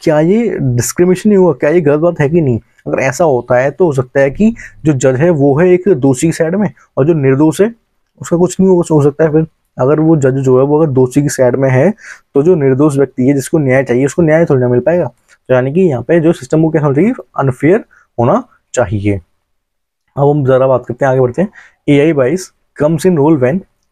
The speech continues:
A I programs, tools and algorithm exhibit any kind of bias, it is called A I bias। अगर कोई algorithm, tools या फिर प्रोग्राम, अभी program क्या है? Program, tools और algorithm क्या होते हैं? ये होते हैं जो हम quotes लिखते हैं ना,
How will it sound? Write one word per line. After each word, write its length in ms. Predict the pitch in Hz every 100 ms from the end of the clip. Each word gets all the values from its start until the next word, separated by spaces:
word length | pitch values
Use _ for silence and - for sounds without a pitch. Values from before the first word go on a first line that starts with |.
| -
A 200 | 139 180
I 20 | 190
programs, 340 | 135 127 170 - -
tools 240 | 139 165 - - - _ _ _ 156
and 140 | 185 135
algorithm 320 | 135 147 180 139
exhibit 280 | 127 143 165 -
any 280 | 139 165 233 - _ -
kind 200 | 131 127
of 120 | 175 214 - 113
bias, 160 | 107 107 139
it 120 | 151
is 80 | - -
called 140 | 202 - - - - 135
A 220 | 131 208
I 60 |
bias। 280 | 147 104 101
अगर 240 | 139 170 190
कोई 420 | 165 175 190 - _ _ _ -
algorithm, 580 | 131 139 139 135 131 185 - _ _
tools 300 | 135 135 135
या 80 | 147
फिर 80 | 165
प्रोग्राम, 380 | 156 123 107 98 - - - -
अभी 140 | 170
program 440 | 190 147 135 147 151
क्या 140 | 139
है? 140 | 143 160 _ _ _ _ _ _ _ _ _ _ _ _ -
Program, 380 | 143 139 139 127
tools 260 | 147 131
और 60 | 160
algorithm 280 | 143 143 139
क्या 100 | 123
होते 200 | 113 117
हैं? 120 | 117
ये 140 | 135
होते 280 | 160 139 143
हैं 120 | 156
जो 100 | 151
हम 100 | 170
quotes 460 | - 143 160 170 -
लिखते 220 | 127 147
हैं 60 | 175
ना, 180 | 202